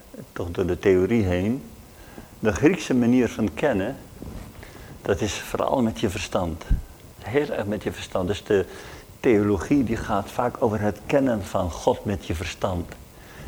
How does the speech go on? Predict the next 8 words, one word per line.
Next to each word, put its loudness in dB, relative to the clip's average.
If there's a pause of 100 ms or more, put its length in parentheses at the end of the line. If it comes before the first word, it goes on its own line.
(140)
Het, -6
eh, 2
je, 6
eh, 0
het -2
redeneren. 2 (500)
Je 0
moet 0